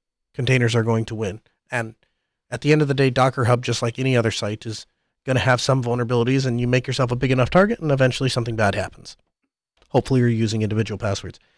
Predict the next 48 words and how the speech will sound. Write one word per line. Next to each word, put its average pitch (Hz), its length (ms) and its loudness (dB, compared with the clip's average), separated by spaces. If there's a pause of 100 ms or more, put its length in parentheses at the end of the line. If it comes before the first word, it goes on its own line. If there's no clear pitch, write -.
(480)
Feedback 214 360 4
segment. 170 400 2
"Hey, 220 140 2
Noah, 233 240 6
thanks 202 220 -2
for - 80 -6
taking 170 220 2
my 143 80 4
question. 170 320 2
I've 143 100 2
been 151 100 4
exploring 160 640 4
using 139 300 2
an 135 60 2
S 147 140 0
S - 140 -8
H 151 180 -4
tunnel 147 220 2
to 131 100 -4
browse 127 260 2
traffic 160 380 2
lately. 151 260 2
I 131 60 6
use 135 320 2
the 123 100 0
gnome 135 440 4
S - 180 0
S 143 140 -4
H 131 200 -4
tunnel 151 220 4
manager. 147 540 4
It 123 160 -10
made 123 140 -6
me 123 60 -4
start 127 280 -4
thinking 135 260 -8
about 131 200 0
the 135 80 -6
security 170 440 2
of 147 100 0
connecting 143 440 -2
to 143 180 -4
free 143 320 -2
S 131 160 0
S 143 140 -2
H 139 160 -2
accounts 139 400 -4 (560)
online. 147 680 6